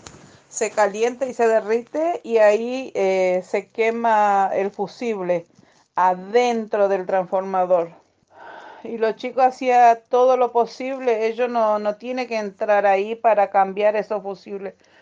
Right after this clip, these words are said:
Llamamos a Edesur, o sea que primero se hace el pedido por la uji.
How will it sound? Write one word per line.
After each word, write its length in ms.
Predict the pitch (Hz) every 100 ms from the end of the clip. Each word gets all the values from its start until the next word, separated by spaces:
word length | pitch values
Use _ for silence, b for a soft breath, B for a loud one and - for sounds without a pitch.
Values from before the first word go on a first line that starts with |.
| b
Llamamos 580 | - 196 214 214 220 233
a 160 | 226 220
Edesur, 840 | 214 202 - - 254 277 285 302 _ _ _ -
o 120 | 220
sea 260 | 226 220 214
que 160 | 214
primero 480 | 208 233 220 240 254
se 140 | 269
hace 320 | 233 233 233 247
el 100 | 240
pedido 560 | 240 214 226 233 240
por 220 | - 214
la 180 | 196 190
uji. 560 | - 247 - 214 190 170